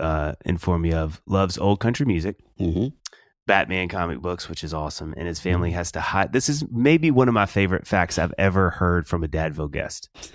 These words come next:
Speaker 1: and I quote, direct from A P, "And his family has to hide the sweets in his house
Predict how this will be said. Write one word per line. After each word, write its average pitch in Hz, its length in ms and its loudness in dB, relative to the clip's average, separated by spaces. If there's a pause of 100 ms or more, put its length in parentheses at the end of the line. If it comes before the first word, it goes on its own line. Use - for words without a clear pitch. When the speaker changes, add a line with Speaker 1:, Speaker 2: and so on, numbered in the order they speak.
(120)
Speaker 1:
and 98 100 2
I 92 60 2
quote, - 320 -6 (520)
direct 92 260 0
from 82 120 -6
A 80 80 -4
P, - 240 -10 (560)
"And 98 80 6
his 90 140 2
family 104 320 4
has 104 220 2
to 92 100 -2
hide 101 260 2
the 123 80 -2
sweets - 380 -2
in 127 40 0
his 139 140 -2
house - 420 -6